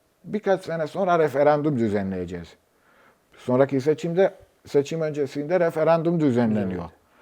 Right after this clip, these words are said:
Speaker 1: Bir, e, geçerli olmuyor belki.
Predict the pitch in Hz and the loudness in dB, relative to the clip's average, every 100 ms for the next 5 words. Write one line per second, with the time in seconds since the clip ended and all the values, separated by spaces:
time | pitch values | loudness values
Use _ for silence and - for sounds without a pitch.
0 | _ - 151 226 - - 151 160 160 165 | _ -8 -2 0 -2 -6 -2 0 2 0
1 | 175 180 175 180 190 214 120 82 92 92 | 0 0 4 6 6 4 2 -4 -8 -10
2 | - 90 | -12 -16